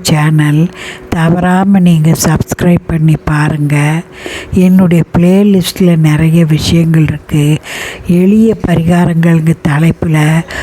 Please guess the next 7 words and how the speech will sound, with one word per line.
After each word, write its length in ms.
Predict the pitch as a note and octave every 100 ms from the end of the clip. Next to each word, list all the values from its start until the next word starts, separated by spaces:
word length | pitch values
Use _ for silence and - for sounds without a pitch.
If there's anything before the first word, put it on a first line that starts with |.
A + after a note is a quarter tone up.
| - -
உங்களுக்கு 420 | F3 F3+ E3 E3+
வேண்டிய 580 | D#3 E3 F3 F#3 F#3+ F3
பரிகாரங்கள் 680 | - D#3 D#3 E3 E3 D#3 D3+ D#3 E3+
போட்டிருக்கேன், 680 | D#3 - D3+ - D3 D3+ D#3+ - - - -
அதை 280 | E3 E3 E3
எடுத்து 340 | D#3+ D#3+ -
பாருங்க. 800 | - E3 D3+ D#3 D3 D3+ D3+ D#3+